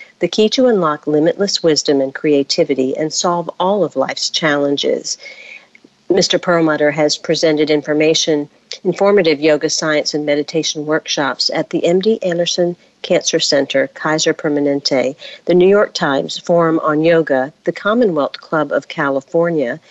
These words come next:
the University of Connecticut School of Medicine, the Washington University's Medical School, along with many other places. You can find out more about him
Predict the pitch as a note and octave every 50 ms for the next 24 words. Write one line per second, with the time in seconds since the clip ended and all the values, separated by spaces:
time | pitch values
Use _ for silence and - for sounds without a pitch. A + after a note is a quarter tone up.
0 | - - - - - _ _ - F3+ F3+ F3 G#3 G#3 G3+ G#3+ A3 G#3 - - A3
1 | G#3 G3 - - G3+ G3 G3 G3+ G#3 G3+ - D#3 - - - - E3+ D#3 D3 C3+
2 | C#3 D3+ D3+ D3 D3 D3+ - - - C3+ B2+ C3 - _ _ _ _ _ _ -
3 | F#3 F3 F#3+ G#3 G#3 - C4 A#3+ - - A#3 A#3 A3+ A3 G#3+ G3 G#3 G#3 G3+ -
4 | F#3 F3 E3+ D#3+ D#3 - - _ _ - F3+ F3+ F3+ F#3+ F#3+ - - D#3+ D3 -
5 | - - D#3 C#3+ C3+ C3 C3+ C3+ - _ _ _ _ _ _ _ - D#3 D#3+ D#3+
6 | E3 E3+ E3 E3 D#3+ D#3+ D#3 - D3+ D3+ D#3 D#3 D3+ D3 C#3+ C3 B2+ C3+ B2+ -
7 | - C3+ B2+ B2+ - - B2 A#2+ A#2+ - - - - - - - - - - F#3
8 | E3 F3+ E3+ D#3+ - - E3 D#3+ D#3 D3 D3+ C3+ - D#3 D#3 D3 D3+ D3+ D3 -
9 | D3+ C#3+ D#3 C#3+ C3 C3 - - - F3 F#3 F#3+ G3+